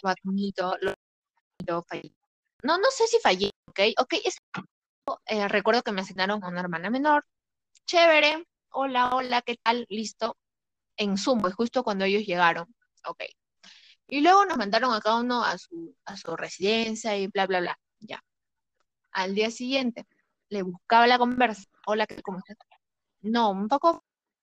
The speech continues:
un poquito tímida, ¿no? Pero yo la quería, <laughs> yo la quería, ok. Y de ahí, este, eh, me enteré que a la semana ya no la veía. <laughs>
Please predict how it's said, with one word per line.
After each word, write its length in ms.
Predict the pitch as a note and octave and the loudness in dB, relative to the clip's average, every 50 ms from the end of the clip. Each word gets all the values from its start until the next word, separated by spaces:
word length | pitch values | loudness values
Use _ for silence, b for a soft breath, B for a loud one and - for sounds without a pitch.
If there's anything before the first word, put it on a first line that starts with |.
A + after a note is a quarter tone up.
| _ _ _ _ _ _ _ - _ _ _ _ _ _ | _ _ _ _ _ _ _ -20 _ _ _ _ _ _
un 40 | D4 | -4
poquito 340 | D#4+ E4+ _ E4 D#4+ - F4 F#4 - | -4 -2 _ -4 0 2 0 0 2
tímida, 540 | - D4+ D#4 D4+ C#4 B3+ A#3 A3 G#3+ G#3+ G#3+ | 2 2 2 2 4 2 4 4 4 4 2
¿no? 260 | G#3 A3 A3+ B3 E4 _ _ | 0 -4 -6 -6 -6 _ _
Pero 180 | A3+ G3+ F#3+ G3+ | -2 -2 -2 -4
yo 440 | - - _ _ _ _ _ - C#5 | -14 -16 _ _ _ _ _ 0 2
la 80 | D5 B4+ - | 2 2 2
quería, 680 | - C4+ B3+ C4 C4 C4 B3 A#3 A3 G#3 G#3 G#3+ A3 | 0 -2 -2 -2 -2 -2 0 0 2 2 2 2 2
<laughs> 280 | A3+ F#4 F#4+ G#4+ G4 | 2 4 4 4 4
yo 60 | F#4 F#4+ | 4 4
la 160 | G4+ A4+ G#4 F#4 | 4 2 4 4
quería, 540 | F#4 F#4+ F#4+ F#4+ G4 G4 G4 F#4+ F4+ F4 D4+ A#3+ - | 0 0 0 -2 -4 -4 -2 0 4 4 4 4 4
ok. 140 | - - G#3+ F3 - B B B B B B B _ | 0 0 0 -2 -2 B B B B B B B _
Y 160 | _ A#3 A3+ A3+ | _ -6 -4 -2
de 40 | A3+ | -4
ahí, 260 | G#3+ G#3 B3+ C#4+ C#4+ - | 0 0 0 0 0 -2
este, 680 | - B3+ A3+ - - - F#3 F3+ F3+ F3+ F3 F3+ F3+ F3 F3+ F3+ F#3+ F#3+ _ _ _ _ _ _ _ _ _ - _ _ _ _ _ _ _ _ _ _ _ | -4 -4 -4 -4 -6 -6 -4 -2 -2 -2 -4 -4 -6 -6 -8 -10 -12 -14 _ _ _ _ _ _ _ _ _ -20 _ _ _ _ _ _ _ _ _ _ _
eh, 460 | A#3 A#3 A3 G#3 G3+ G3+ G3 F#3+ F3+ F3 F#3 G3 _ _ _ _ _ _ _ _ _ _ - - - | -4 -2 -2 -2 -2 -2 -2 -4 -4 -6 -8 -12 _ _ _ _ _ _ _ _ _ _ -18 -16 -6
me 120 | - A3+ A#3 | 0 0 0
enteré 460 | A#3 A#3 A#3 A3 G#3+ G#3 G#3+ B3+ D#4 _ _ _ _ _ _ _ _ _ _ _ | 2 2 2 2 2 2 0 0 -4 _ _ _ _ _ _ _ _ _ _ _
que 140 | - G#3 | 0 2
a 100 | G3 F#3+ | 2 2
la 120 | F#3+ F#3 G3+ | 2 0 -2
semana 580 | - - F#3+ G3 G#3+ G#3+ G#3 G#3 G3+ G3+ A#3 C4+ C4+ _ _ _ _ _ _ _ _ _ _ | -4 -6 -4 -2 0 0 0 0 -2 -2 -4 -8 -12 _ _ _ _ _ _ _ _ _ _
ya 160 | G#3+ C4 C#4 | 0 0 0
no 100 | D4 D4+ | 2 2
la 120 | C4 A3 F#3 | 2 2 2
veía. 380 | D#3+ E3 E3+ G3 G3 - G3 - | 2 -2 -2 -2 -4 -4 -6 -6
<laughs> 600 | - - G#3+ G#3+ - G3+ G#3+ G#3+ G3 G3 G3+ G3+ | -8 -6 -4 -2 0 0 2 2 2 0 0 -2